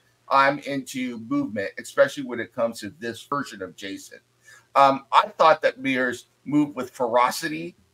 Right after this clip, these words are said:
and speed, and he looked believable and suitably dangerous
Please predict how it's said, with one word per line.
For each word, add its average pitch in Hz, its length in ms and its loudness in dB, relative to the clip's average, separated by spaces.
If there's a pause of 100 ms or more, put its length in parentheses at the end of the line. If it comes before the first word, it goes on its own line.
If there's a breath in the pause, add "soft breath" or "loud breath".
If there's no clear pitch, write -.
and 110 120 -4
speed, 156 640 -6 (260)
and 143 120 4
he 143 80 -2
looked 165 400 -2
believable 143 800 0
and 254 100 0
suitably 185 600 -6
dangerous 120 600 -4